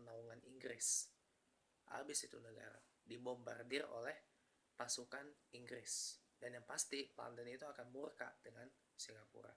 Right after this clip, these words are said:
Jadi Singapura tuh takut. Ada rasa takutnya. Dia nggak berani macam-macam, karena dia tahu diri.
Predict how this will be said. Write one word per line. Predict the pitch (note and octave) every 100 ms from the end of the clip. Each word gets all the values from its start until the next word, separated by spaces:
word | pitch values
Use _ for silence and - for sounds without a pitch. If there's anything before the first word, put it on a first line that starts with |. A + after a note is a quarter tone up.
| - _ C3
Jadi |
Singapura | G3 F#3 D#3+ D3+ E3+
tuh | G3 -
takut. | E3 - C3 - _ _ _ - - - _ -
Ada | C#3+ C#3+
rasa | C3+ C#3 C3
takutnya. | C3 - C3 - A#2 A2+ _ -
Dia | C#3+ F3
nggak | D3+ -
berani | - B2+ B2 C3+ D3 -
macam-macam, | B2+ B2+ B2+ B2 B2 - B2 A#2
karena | A#2 A#2+
dia | C#3 -
tahu | C3+ B2+
diri. | C#3 -